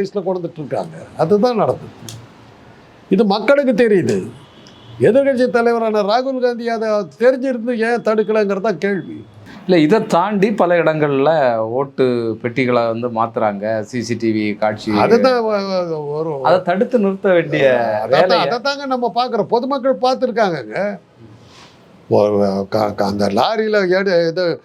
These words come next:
Speaker 1: இது, ஓ-, வாக்கு எந்திரங்களை ஏத்திட்டு போறாங்க. அதே மாதிரி ஒரு வண்டி பக்கத்துல கூடவே போகுது.
Speaker 2: ம்.
Speaker 1: எந்த வண்டியில மக்கள் வாக்கு, ஓட்டு போட்ட வாக்கு எந்திரம் இருந்து, எந்த வண்டியில வந்து தேர்தல் ஆணையம் போ-, தயார் பண்ண வாக்கு எந்திரம் இருக்குது, யாருக்கு தெரியும்?
Speaker 2: ம்.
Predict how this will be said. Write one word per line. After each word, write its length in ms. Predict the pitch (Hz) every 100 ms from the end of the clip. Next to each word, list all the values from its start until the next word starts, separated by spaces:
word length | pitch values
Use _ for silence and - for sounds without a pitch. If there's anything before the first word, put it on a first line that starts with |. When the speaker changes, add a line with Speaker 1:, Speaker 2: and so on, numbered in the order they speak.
| _
Speaker 1:
இது, 540 | - 175 170 160 151 147
ஓ-, 220 | 151 143
வாக்கு 440 | 143 214 202 190
எந்திரங்களை 460 | 180 185 202 185 175
ஏத்திட்டு 340 | 208 214 196
போறாங்க. 220 | 190 214 208
அதே 360 | 156 170 254
மாதிரி 240 | 262 247 233
ஒரு 120 | 226
வண்டி 220 | 226 240
பக்கத்துல 340 | 196 220 226 214
கூடவே 320 | 233 240 226
போகுது. 440 | 190 190 113 95 90 _ _
Speaker 2:
ம். 440 | 110 98 - -
Speaker 1:
எந்த 320 | 135 208 254 247
வண்டியில 220 | 233 220
மக்கள் 280 | 208 208 240
வாக்கு, 280 | 226 208
ஓட்டு 260 | 214 214 202
போட்ட 180 | 202 202
வாக்கு 260 | 196 190
எந்திரம் 260 | 208 196 196
இருந்து, 180 | 208 208
எந்த 180 | 190 220
வண்டியில 320 | 208 202 196
வந்து 340 | 190 202 165 - _
தேர்தல் 320 | 185 240 240
ஆணையம் 300 | 202 196 185
போ-, 880 | 185 175 170 165 165 160 165 165 160
தயார் 280 | 180 185 170
பண்ண 160 | 165
வாக்கு 300 | 160 170 170
எந்திரம் 220 | 165 156
இருக்குது, 260 | 156 151 165
யாருக்கு 320 | 143 180 147
தெரியும்? 360 | 123 135 92 147 _ 120
Speaker 2:
ம். 240 | 113 113